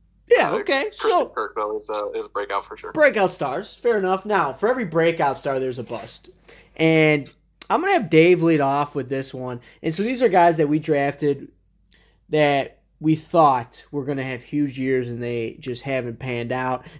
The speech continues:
Speaker 1: Dave, why don't you lead us off here with your bust of the year so far?
Speaker 2: So this is pretty cliche on, uh,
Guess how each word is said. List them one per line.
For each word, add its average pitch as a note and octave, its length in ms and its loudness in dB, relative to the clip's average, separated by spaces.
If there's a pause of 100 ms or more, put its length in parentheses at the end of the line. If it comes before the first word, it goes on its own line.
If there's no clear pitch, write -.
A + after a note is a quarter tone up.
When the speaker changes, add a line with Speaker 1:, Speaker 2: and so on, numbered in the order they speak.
Speaker 1:
Dave, F#3 320 4
why A#3+ 60 2
don't D#4 140 -4
you E4+ 80 2
lead F3+ 140 0
us D#3+ 160 0
off C3 260 -2
here B2+ 140 -4
with A#2+ 160 -8
your B2 220 -4
bust B2 580 -6
of B2 120 -4
the A#2+ 80 -6
year A#2 220 -4
so A#2 240 -6
far? A2+ 320 -6 (760)
Speaker 2:
So C#3 760 0
this D3 160 -10
is D3 80 -10
pretty D#3+ 240 -6
cliche C#3+ 720 -6 (120)
on, B2 520 -6
uh, A#2 400 -6